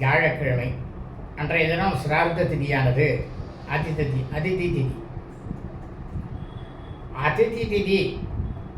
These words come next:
அப்படி என்றால், வைகாசி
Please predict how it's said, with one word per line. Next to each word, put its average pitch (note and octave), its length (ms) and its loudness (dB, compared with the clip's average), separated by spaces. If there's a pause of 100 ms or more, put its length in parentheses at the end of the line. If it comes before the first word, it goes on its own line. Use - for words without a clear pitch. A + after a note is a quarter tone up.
(580)
அப்படி E3 220 2 (100)
என்றால், C#3+ 360 6 (1500)
வைகாசி G3+ 460 6